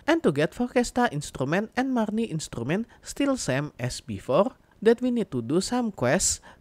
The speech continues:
to get them. And if you need some guide to craft Forkesta musical instrument, you can check on my previous video about guide how to craft this Forkesta musical instrument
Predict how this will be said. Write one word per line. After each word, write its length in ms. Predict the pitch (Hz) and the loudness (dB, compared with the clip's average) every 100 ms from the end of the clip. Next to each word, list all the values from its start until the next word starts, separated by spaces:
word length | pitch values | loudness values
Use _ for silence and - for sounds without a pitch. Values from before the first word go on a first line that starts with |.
| - | 2
to 160 | 247 185 | 2 2
get 160 | 120 90 _ | -2 -4 _
them. 480 | 117 117 110 131 160 - - - | -2 0 0 -4 -8 -14 -20 2
And 240 | 311 349 | 2 4
if 140 | 339 | 4
you 100 | 311 | 4
need 220 | 170 147 - | 2 0 0
some 260 | 147 123 | 0 0
guide 320 | 117 143 196 - | 4 4 4 0
to 80 | 330 | 0
craft 420 | - 147 180 - | 2 0 0 -2
Forkesta 560 | - 277 196 - 151 160 | -4 0 0 2 2 2
musical 480 | 233 247 - 190 139 | 0 -2 0 2 2
instrument, 720 | 139 - 117 110 117 175 277 - - - | -2 -4 -4 -2 0 0 -2 -10 -20 4
you 160 | 285 | 4
can 240 | - 139 131 | 6 2 4
check 240 | 196 220 - | 2 2 0
on 180 | 254 240 | 2 2
my 160 | 190 | 2
previous 400 | 170 160 160 156 | 2 0 0 -2
video 480 | - 127 110 127 180 - | -2 -2 2 2 2 0
about 340 | 226 262 - | 2 0 2
guide 320 | 127 175 - - | 2 2 0 2
how 140 | 240 247 | 2 4
to 60 | 156 | -2
craft 340 | - 165 - | 2 2 2
this 240 | 190 254 - | -2 -2 0
Forkesta 640 | 160 156 160 156 180 180 | -2 0 0 0 2 2
musical 480 | 175 190 240 - 151 | 2 0 0 0 0
instrument 720 | 127 123 - 107 110 190 | -2 -6 -4 -2 0 -2